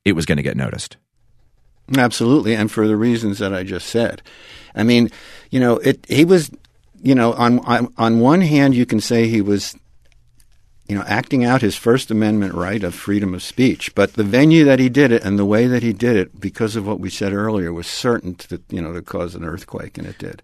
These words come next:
Speaker 1: Um, why
Speaker 2: And
Speaker 1: sports, though? I, in particular, the N F L, but certainly not exclusively the N F L, all across sports.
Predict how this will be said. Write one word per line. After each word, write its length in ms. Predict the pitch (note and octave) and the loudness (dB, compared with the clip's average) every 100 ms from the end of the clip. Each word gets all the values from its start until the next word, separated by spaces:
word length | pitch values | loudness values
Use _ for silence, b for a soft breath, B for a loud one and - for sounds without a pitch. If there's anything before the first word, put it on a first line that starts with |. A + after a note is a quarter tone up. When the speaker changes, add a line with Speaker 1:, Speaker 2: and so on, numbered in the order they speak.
| b | b
Speaker 1:
Um, 240 | C#3 D3 - | 0 0 -2
why 260 | - D3 F#4+ | -2 0 2
Speaker 2:
And 60 | |
Speaker 1:
sports, 440 | E4+ F3 C#3 G2+ - | 0 2 2 2 0
though? 340 | F2 C#2 B1 | 0 0 -4
I, 60 | B2+ | -8
in 340 | - B2+ D#3 | -6 0 0
particular, 540 | D#3+ D#3+ A3 G3+ F#3 D3 | 2 0 0 2 2 4
the 140 | C3+ | 2
N 80 | A#2 | 2
F 140 | G2+ | 2
L, 120 | G2+ | 2
but 100 | F2+ | 0
certainly 440 | - D3+ D3+ B2 F#2+ | 2 2 2 2 2
not 180 | F2+ F2+ | 2 0
exclusively 800 | - - F#2+ F2 E2+ C#2 C#2 | -2 -2 0 0 -2 -2 -4
the 160 | B1+ D#2+ | -2 -2
N 100 | C#2 | 0
F 140 | C#2 | -2
L, 120 | C2+ C2+ | -2 0
all 220 | G2 G2+ | 2 0
across 300 | - E2+ D2+ | 0 -2 -2
sports. 440 | - C#2 A#1+ - | -4 -6 -6 -12